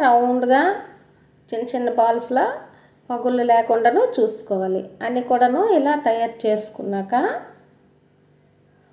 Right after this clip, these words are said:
ఆయిల్లో ఫ్రై చేసుకోవాలి. ఆయిల్ మరీ వేడెక్కకుండా కొంచెం వేడయ్యాక ముందుగా తయారు చేసుకున్న ఈ గులాబ్ జాములని వేసుకోవాలి.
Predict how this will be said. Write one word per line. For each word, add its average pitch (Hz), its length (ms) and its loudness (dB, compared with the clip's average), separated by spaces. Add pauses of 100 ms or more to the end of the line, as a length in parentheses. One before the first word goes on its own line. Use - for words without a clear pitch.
(300)
ఆయిల్లో 262 360 2 (120)
ఫ్రై 226 140 4 (140)
చేసుకోవాలి. 196 680 -2 (840)
ఆయిల్ 277 320 4
మరీ 262 200 4 (120)
వేడెక్కకుండా 226 840 0 (380)
కొంచెం 254 400 0
వేడయ్యాక 233 540 0 (1080)
ముందుగా 254 300 2 (100)
తయారు 240 360 -2
చేసుకున్న 233 500 -6 (840)
ఈ 262 120 -4
గులాబ్ 247 360 2
జాములని 240 440 -2 (120)
వేసుకోవాలి. 190 640 0